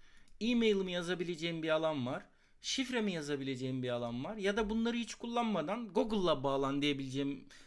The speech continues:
Facebook'la bağlan diyebileceğim bir alan var.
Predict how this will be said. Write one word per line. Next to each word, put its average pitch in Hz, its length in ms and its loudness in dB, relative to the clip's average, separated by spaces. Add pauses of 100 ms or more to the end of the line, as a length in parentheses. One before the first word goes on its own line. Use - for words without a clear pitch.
Facebook'la 202 640 -2
bağlan 151 340 2
diyebileceğim 160 460 4
bir 226 60 4
alan 190 400 4
var. 208 160 0